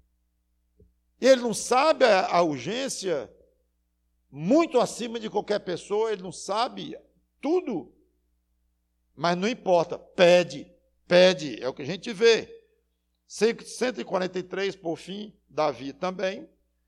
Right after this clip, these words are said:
Salmo cento e quarenta e três, versículo sete. Eu me admirei da quantidade de vezes que tinha essa expressão. Confesso que me admirei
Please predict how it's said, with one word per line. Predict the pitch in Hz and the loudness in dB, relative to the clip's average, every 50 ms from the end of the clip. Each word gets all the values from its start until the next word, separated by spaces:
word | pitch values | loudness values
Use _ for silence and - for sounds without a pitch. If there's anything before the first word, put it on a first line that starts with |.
| _ _ _ _ _ | _ _ _ _ _
Salmo | - - - 151 156 147 135 | -10 -4 -2 -2 -2 -2 -4
cento | - - 147 - - | -8 -10 -10 -8 -8
e | 143 | -8
quarenta | - 143 143 147 147 170 | -6 -6 -6 -6 -8 -10
e | 165 | -12
três, | 165 - 185 196 214 214 160 | -8 -6 -4 -4 -4 -4 -4
versículo | 147 156 139 - - 147 - - 151 143 | -4 -6 -6 -6 -10 -14 -12 -12 -12 -12
sete. | - - 170 185 170 | -8 -8 -8 -6 -6
Eu | 214 208 | -6 -6
me | 220 | -6
admirei | 214 226 240 247 240 185 196 220 240 | -6 -8 -8 -8 -6 -2 -2 -2 -2
da | 196 185 | -4 -6
quantidade | - - 190 170 - - 165 165 160 151 143 | -8 -8 -14 -14 -12 -8 -6 -4 -4 -4 -6
de | 156 143 | -10 -10
vezes | 117 131 139 135 123 - - | -8 -8 -8 -8 -8 -12 -16
que | - 131 | -20 -20
tinha | 110 - - 127 123 113 101 90 87 _ | -20 -20 -20 -20 -18 -18 -18 -20 -20 _
essa | - 110 - - | -20 -20 -18 -18
expressão. | 120 - - - 113 113 - - - 107 85 80 85 _ _ _ _ _ _ _ | -18 -20 -18 -16 -16 -16 -16 -16 -18 -18 -20 -20 _ _ _ _ _ _ _ _
Confesso | 107 104 _ - 139 123 - | -20 -20 _ -14 -14 -14 -14
que | 165 | -16
me | 160 175 | -16 -16
admirei | 175 175 190 202 254 247 220 185 165 - - | -14 -14 -14 -12 -10 -8 -8 -8 -8 -10 -14